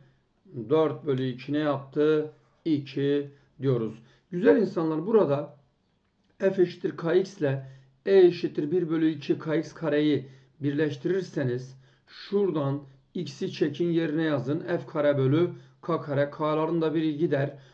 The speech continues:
O halde F kare bölü iki K kalır. Eğer F'ler aynı ise, sabitse zaten iki sabittir. Demek ki K ile ters orantılı. K'ya iki K olduğuna göre tam tersi iki E'ye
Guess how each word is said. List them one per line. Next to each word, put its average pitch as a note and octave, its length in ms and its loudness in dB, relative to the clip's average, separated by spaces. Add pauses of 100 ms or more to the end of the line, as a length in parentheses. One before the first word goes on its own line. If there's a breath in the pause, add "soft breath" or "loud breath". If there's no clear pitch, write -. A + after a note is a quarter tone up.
(240 loud breath)
O E3+ 200 2
halde D3 540 2 (400 loud breath)
F F#3 180 4 (100)
kare C3+ 420 -2
bölü F3+ 420 6 (500 loud breath)
iki - 420 -2
K D#3+ 420 -2 (240)
kalır. B2+ 320 -2 (460 soft breath)
Eğer A3 380 2
F'ler G#3+ 180 0
aynı G#3+ 260 -2
ise, D3+ 240 -4
sabitse D#3+ 580 -2
zaten F3+ 380 0
iki C#3 160 -4
sabittir. C3 640 -4 (380 loud breath)
Demek F#3+ 300 2
ki C#3 140 -4
K G3 220 2
ile F3 260 0
ters D#3+ 340 -4
orantılı. A#2+ 540 -4 (400 loud breath)
K'ya E3+ 400 4
iki F#3 300 0
K F#3 140 -4
olduğuna E3 420 0
göre C#3+ 300 0
tam F3+ 280 0
tersi F3+ 560 -2 (420 loud breath)
iki G3 580 2
E'ye D#3+ 720 2